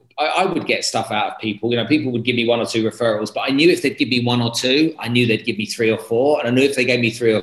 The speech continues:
four, they'd give me four or five. And so one of the techniques I used in the olden days, we used to use a paper fact find.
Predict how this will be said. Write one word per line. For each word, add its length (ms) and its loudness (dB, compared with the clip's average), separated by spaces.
four, 520 0
they'd 140 0
give 100 0
me 100 -2
four 240 -4
or 80 -10
five. 300 -4
And 100 -6
so 220 0
one 140 2
of 80 2
the 60 0
techniques 480 -2
I 60 0
used 460 0
in 80 2
the 80 6
olden 200 4
days, 200 2
we 60 -2
used 180 -2
to 40 -2
use 160 0
a 40 -8
paper 280 -2
fact 320 -8
find. 400 -10